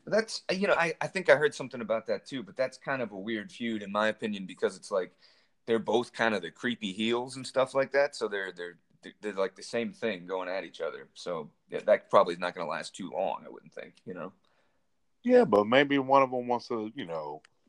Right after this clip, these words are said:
Speaker 2: go ahead and establish their dominance as the creepy heel on the show.
Speaker 1: <laughs> True, true.
Speaker 2: Like, you know, uh, or, or maybe, maybe they may just come together like,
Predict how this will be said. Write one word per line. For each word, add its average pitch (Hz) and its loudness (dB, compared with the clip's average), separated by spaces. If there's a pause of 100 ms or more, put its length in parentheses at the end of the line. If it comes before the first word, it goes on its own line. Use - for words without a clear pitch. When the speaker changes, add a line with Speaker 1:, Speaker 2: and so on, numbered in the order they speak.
(240)
Speaker 2:
go 104 4
ahead 107 0
and 95 -10
establish 95 -6
their 95 -8
dominance 90 -8
as 90 -6
the - -16
creepy 92 -10
heel 92 -4
on 90 -16
the 82 -20
show. 123 -4 (640)
Speaker 1:
<laughs> - -4
True, 90 0
true. 87 -4 (420)
Speaker 2:
Like, 110 4
you 165 -4
know, 120 6 (180)
uh, 120 0
or, 170 4
or 101 -2
maybe, 147 -4 (100)
maybe 135 -6
they 139 -6
may 139 -6
just 131 -6
come 135 -6
together 127 -2 (140)
like, 113 -8